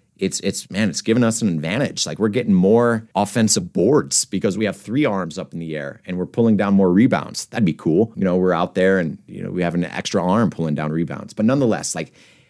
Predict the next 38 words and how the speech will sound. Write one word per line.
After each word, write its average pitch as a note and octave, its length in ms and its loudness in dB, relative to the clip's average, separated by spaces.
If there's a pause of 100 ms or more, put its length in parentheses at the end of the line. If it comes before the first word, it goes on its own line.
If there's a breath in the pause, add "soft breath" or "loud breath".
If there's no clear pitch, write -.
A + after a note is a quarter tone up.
(180 soft breath)
we C3+ 240 4
are A#2+ 380 4
measuring A2 640 2
something G2+ 360 0
about D#2 320 -2
that. - 220 -20
We F3 100 2
might G3 220 0
not E3 160 -10
even F#2+ 380 2
know A#2+ 280 4
that - 160 -8
that's G2 240 -6
important. C3 540 -4 (120)
Like, B2 140 -4
we F3+ 120 4
have F3+ 120 2
our B2 100 2
coach's C#3 420 -2
eye, G#2 260 -6 (180 soft breath)
we D#3 80 0
have D#3 140 0
our C3+ 100 2
own A2+ 140 2
biases, A#2+ 720 -2
we D3 80 -6
have C#3 120 -2
our C3 100 0
own G#2+ 180 2
thoughts, G#2+ 460 -4
our G2 160 -4
own G#2+ 140 0
heuristics F#2+ 640 -6
that E2+ 120 -8
we G2 80 -2
all G2+ 180 0
prescribe G2+ 500 -4
to, D#2+ 200 -4